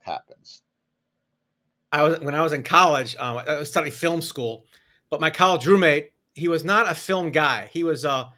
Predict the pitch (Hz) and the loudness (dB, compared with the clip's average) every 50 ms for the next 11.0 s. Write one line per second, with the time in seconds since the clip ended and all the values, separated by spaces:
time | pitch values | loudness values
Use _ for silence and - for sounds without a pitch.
0 | _ _ _ _ _ _ _ _ _ _ 135 135 135 135 131 131 123 120 120 120 | _ _ _ _ _ _ _ _ _ _ -8 -6 -4 -4 -4 -4 -6 -8 -10 -12
1 | - - _ _ _ - - 190 185 180 202 185 170 185 196 185 170 - - 160 | -14 -18 _ _ _ -10 -8 -6 -4 -2 -2 -2 0 0 0 0 0 -2 0 0
2 | 147 143 139 147 151 156 156 156 156 156 147 156 156 151 - 143 117 107 101 _ | 0 0 -2 -4 -4 -2 -2 -4 -4 -6 -6 -6 -6 -6 -6 -6 -8 -8 -10 _
3 | _ _ _ _ _ - 156 156 160 185 202 214 202 180 - - 185 208 214 185 | _ _ _ _ _ -6 -4 -2 0 2 2 2 0 0 -2 0 2 2 2 2
4 | 160 151 139 117 - - _ _ _ _ _ _ _ _ _ 185 175 156 208 208 | 0 -2 -2 -6 -12 -20 _ _ _ _ _ _ _ _ _ -10 -2 0 2 2
5 | 202 185 190 202 208 190 - 156 139 127 127 131 135 - 151 143 143 139 - 123 | 2 2 2 2 0 0 -2 -6 -8 -8 -10 -12 -8 -6 -6 -6 -4 -8 -8 -8
6 | - 165 156 156 156 - 151 143 147 147 143 139 135 151 151 151 143 120 110 _ | -4 -2 -2 -2 -2 -4 -8 -8 -8 -8 -8 -8 -8 -8 -8 -8 -8 -10 -12 _
7 | _ _ _ _ _ _ _ _ _ - 160 170 185 190 - 220 226 240 233 226 | _ _ _ _ _ _ _ _ _ -4 -2 -2 -2 -2 -2 0 2 2 4 4
8 | 220 214 214 202 196 196 196 180 160 - 175 190 220 214 175 151 127 127 143 143 | 4 4 4 2 2 0 -2 -6 -6 -2 0 0 0 0 0 -4 -6 -8 -12 -8
9 | 120 190 220 214 151 113 - - _ _ _ _ _ _ _ _ - 165 190 180 | -2 0 0 0 0 -2 -8 -14 _ _ _ _ _ _ _ _ -4 -2 -2 -2
10 | 180 175 180 208 254 - 214 196 180 180 165 160 - 233 240 190 160 - 165 - | 0 0 2 0 0 0 -2 -4 -4 -4 -4 0 2 2 2 2 0 -6 -10 -12